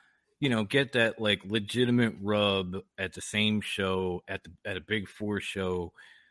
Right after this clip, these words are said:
to just catapult her up. And then maybe later down the line, we get something with, you know, her and Alexa, or,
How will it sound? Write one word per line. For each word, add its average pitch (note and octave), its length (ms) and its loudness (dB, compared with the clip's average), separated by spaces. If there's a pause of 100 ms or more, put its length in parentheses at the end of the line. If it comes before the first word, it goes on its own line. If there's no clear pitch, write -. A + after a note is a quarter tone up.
(400)
to A#2+ 80 -6
just A2+ 240 -4
catapult A2+ 580 0
her G2 200 -2
up. F2+ 280 -4
And A2 200 0
then A2 160 0
maybe A2 240 0
later G#2+ 300 0
down F#2+ 240 -2
the F2+ 60 -4
line, F#2+ 460 0
we F2+ 80 -6
get F2+ 160 -4
something F#2 420 -6
with, E2+ 180 -8 (340)
you G#2 140 -2
know, E2+ 140 -4 (100)
her G#2+ 120 -2
and G2 80 -4
Alexa, F#2 540 -4
or, E2 340 -10